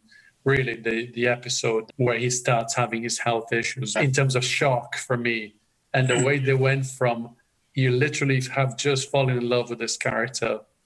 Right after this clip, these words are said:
when everybody makes fun of him for being so excited about getting the keys to open the business all by himself.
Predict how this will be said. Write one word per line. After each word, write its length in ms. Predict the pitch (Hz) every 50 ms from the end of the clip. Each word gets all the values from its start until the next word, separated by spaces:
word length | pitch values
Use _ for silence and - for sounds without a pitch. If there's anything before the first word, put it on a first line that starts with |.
| _ _ -
when 120 | - 135 131
everybody 240 | 131 127 131 127
makes 260 | 123 123 120 120 - -
fun 160 | - 131 127
of 120 | 123 127
him 160 | 123 117 113
for 140 | 113 - 123
being 200 | 120 123 120 117
so 180 | 117 - - 123
excited 420 | 117 - - - 127 123 123 120 113
about 240 | 110 113 113 113
getting 200 | 117 117 110 113
the 80 | 110 110
keys 400 | 110 - - 123 120 117 113 110 -
to 140 | - 117 113
open 280 | 113 110 - - 117 110
the 60 | 104
business 420 | 107 123 123 110 117 110 - -
all 100 | 117 113
by 160 | 110 113 110
himself. 720 | 110 113 110 - - - 120 117 113 110 107 110 - -